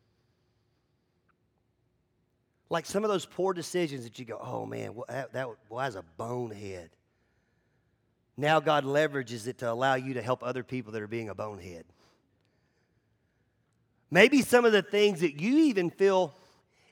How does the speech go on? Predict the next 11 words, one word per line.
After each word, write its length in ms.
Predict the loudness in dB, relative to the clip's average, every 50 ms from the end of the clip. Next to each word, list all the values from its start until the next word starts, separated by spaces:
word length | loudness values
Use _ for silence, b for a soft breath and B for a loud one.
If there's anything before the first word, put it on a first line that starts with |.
| b _
inadequate 1000 | 2 2 2 2 0 -2 4 6 8 8 10 8 8 6 6 4 2 2 2 2
because 400 | -4 -2 4 4 4 4 6 4
of 220 | 4 4 2 0 -6
it, 140 | -10 -12 -14 -20 -20 _ _ _ _ _ _ _ _ _ _ _ _ _ _ _ _ _ _ _ _ _ _ _ _ _ _ _ _ _ _ _ _ _ _ _ _ _ _ _ _
God 240 | 6 8 8 8 6
allows 440 | 6 8 8 10 10 8 6 2
you, 400 | -4 -6 -2 0 0 0 0 -4 -8 -16 _ _
listen 240 | -14 -14 -8 -6 -6
to 40 | -4
this 200 | -4 -6 -8 -8
word, 340 | -8 -8 -8 -8 -10 -12